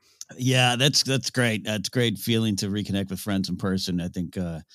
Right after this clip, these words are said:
<sighs> I don't know. I think we all got the, uh, the last year or so we've missed that, but I, I think even now as it starts to happen, you really understand how much, uh, we just took that for granted, right?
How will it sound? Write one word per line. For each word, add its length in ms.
<sighs> 260
I 60
don't 100
know. 80
I 60
think 180
we 120
all 140
got 220
the, 380
uh, 220
the 80
last 260
year 140
or 40
so 200
we've 280
missed 400
that, 320
but 120
I, 220
I 80
think 200
even 220
now 280
as 120
it 100
starts 280
to 80
happen, 400
you 140
really 260
understand 400
how 120
much, 380
uh, 140
we 120
just 180
took 160
that 160
for 80
granted, 500
right? 240